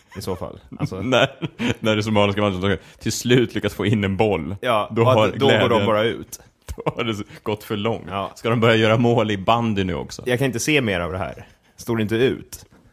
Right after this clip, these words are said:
Speaker 2: Det är lugnt så länge de förlorar med tjugotre noll mot Mongoliet. Det är svårt också, för det finns också då huvudkaraktär, han som var med på Skavlan.
Speaker 1: Mhm.
Speaker 2: Han hade, han skick-, eh, han lämnade då Somalia, eh, när han var tolv år.
Speaker 1: Mm.
Speaker 2: Inte träffat sin mamma på sex år.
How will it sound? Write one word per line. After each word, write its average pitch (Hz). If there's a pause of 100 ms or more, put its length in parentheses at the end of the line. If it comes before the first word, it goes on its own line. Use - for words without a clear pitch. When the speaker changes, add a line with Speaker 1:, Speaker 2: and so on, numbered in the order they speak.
(560)
Speaker 2:
Det 123
är 117
lugnt 127
så -
länge 107
de 107
förlorar 95
med 92
tjugotre -
noll 98
mot 90
Mongoliet. 92
Det 139
är 143
svårt 139
också, 131
för 123
det 113
finns 117
också 113
då 104
huvudkaraktär, 101
han 113
som 113
var 113
med 143
på 139
Skavlan. 117
Speaker 1:
Mhm. 120
Speaker 2:
Han 113
hade, 110
han 101
skick-, -
eh, 92
han 104
lämnade 101
då 90
Somalia, 85 (240)
eh, 80
när 73
han 92
var 90
tolv 120
år. 90 (120)
Speaker 1:
Mm. 95 (460)
Speaker 2:
Inte 95
träffat 95
sin 95
mamma 90
på 90
sex -
år. 80